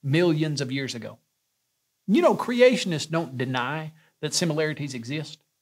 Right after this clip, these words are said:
I'll tell you what creationists do, however. They do deny that similarities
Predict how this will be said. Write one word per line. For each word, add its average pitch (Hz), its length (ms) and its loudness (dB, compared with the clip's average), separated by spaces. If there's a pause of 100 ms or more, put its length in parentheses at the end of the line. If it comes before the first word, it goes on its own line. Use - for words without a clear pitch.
(560)
I'll 135 100 -4
tell 202 140 2
you 185 140 4
what 147 280 -2
creationists 139 640 -4
do, 185 180 2
however. 107 440 -10 (720)
They 156 240 2
do 170 420 2
deny 123 460 -2 (320)
that 143 180 2
similarities 175 1040 0